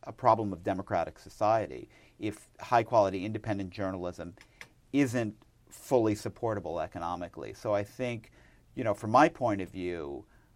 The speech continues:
I've developed more and more sense of mission about solving this,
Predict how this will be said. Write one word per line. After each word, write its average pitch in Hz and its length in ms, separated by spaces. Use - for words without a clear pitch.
I've 107 260
developed 98 600
more 123 360
and 104 120
more 101 200
sense 95 340
of 85 100
mission 85 800
about 82 600
solving 110 580
this, 67 360